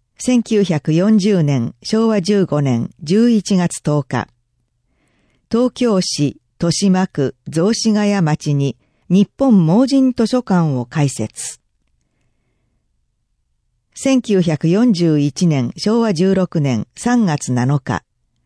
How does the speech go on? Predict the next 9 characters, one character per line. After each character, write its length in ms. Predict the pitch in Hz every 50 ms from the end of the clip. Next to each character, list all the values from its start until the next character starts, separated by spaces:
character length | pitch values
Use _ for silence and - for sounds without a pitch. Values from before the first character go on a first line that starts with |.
| _ _ _ _ _ _ _ _ _ _ _ _ _ _ _ _ _ _ _ _
ヨ 180 | 165 170 196
ド 140 | 185 240 226
バ 160 | 190 220 226
シ 180 | 226 - - -
区 240 | - - 160 - -
諏 200 | - - - 180
訪 160 | 185 190 196
町、 460 | - - - 143 131 110 101 87 - - _ _ _ _ _ _ _ _ _ _ -
現 340 | 180 240 254 226 180 143